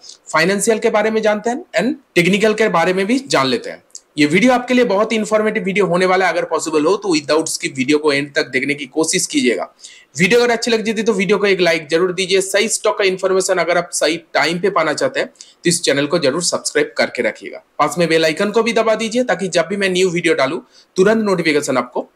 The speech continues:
मिल जाए। पहला company का नाम है शक्ति पंप इंडिया लिमिटेड। Excellent player है industry का, Largest player आप कह सकते हैं शक्ति पंप्स इंडिया लिमिटेड को। फ़ोर थाउजेंड फ़ोर हंड्रेड सेवेंटी टू रुपीज पे share price अभी market में चल रहा है।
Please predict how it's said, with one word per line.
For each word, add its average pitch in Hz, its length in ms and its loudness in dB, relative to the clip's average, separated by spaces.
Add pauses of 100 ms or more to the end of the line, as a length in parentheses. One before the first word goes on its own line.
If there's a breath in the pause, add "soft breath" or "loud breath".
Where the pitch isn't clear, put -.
(120)
मिल 90 160 -8
जाए। - 180 -16 (360)
पहला 190 220 2
company 247 380 2
का 254 140 2
नाम 208 260 0
है 185 140 0
शक्ति - 640 0 (140)
पंप 214 380 0
इंडिया 185 480 2 (180)
लिमिटेड। 131 500 0 (120)
Excellent 240 540 2
player 180 260 2
है 156 140 0
industry 147 380 -2
का, 117 160 0
Largest 170 580 0
player 190 220 0
आप 196 180 -4
कह 175 100 0
सकते 180 300 -2
हैं 208 80 0
शक्ति - 480 -2 (140)
पंप्स 190 380 -2
इंडिया 160 500 0
लिमिटेड 135 400 0
को। - 200 -10 (340 soft breath)
फ़ोर 220 320 2
थाउजेंड 240 320 2
फ़ोर 202 260 0
हंड्रेड 220 200 0
सेवेंटी 196 400 -2
टू 226 180 2
रुपीज 220 320 0
पे 220 120 0
share 190 200 2
price 190 300 -2
अभी 190 180 0
market 160 380 -2
में 170 100 -2
चल 139 220 0
रहा 120 180 2
है। 101 180 -10